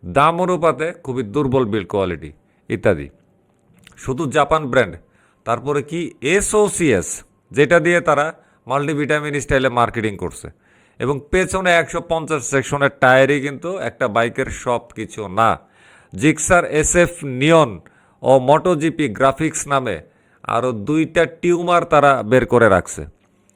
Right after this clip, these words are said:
পকেট কাটার জন্য এই ধরনের রঙিন খেলা সুজুকি বেশ ভালোই দেখায় বাংলাদেশে।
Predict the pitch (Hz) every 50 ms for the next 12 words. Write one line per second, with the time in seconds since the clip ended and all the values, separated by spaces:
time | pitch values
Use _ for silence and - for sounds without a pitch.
0 | _ _ _ _ _ - 175 180 170 196 180 185 - 190 185 180 180 170 151 156
1 | 160 143 131 120 127 143 - _ _ _ _ _ _ _ _ - 131 139 151 131
2 | 127 143 143 143 147 147 151 147 120 117 147 165 180 175 190 196 185 175 143 127
3 | 131 120 113 95 82 80 - _ - - - - - 160 180 185 165 185 180 -
4 | - 170 160 127 151 151 147 147 - - 107 90 - 113 120 127 135 139 143 139
5 | 113 113 120 117 - - 123 120 120 117 - - 107 110 113 110 110 113 107 101
6 | 92 104 104 - - 87 71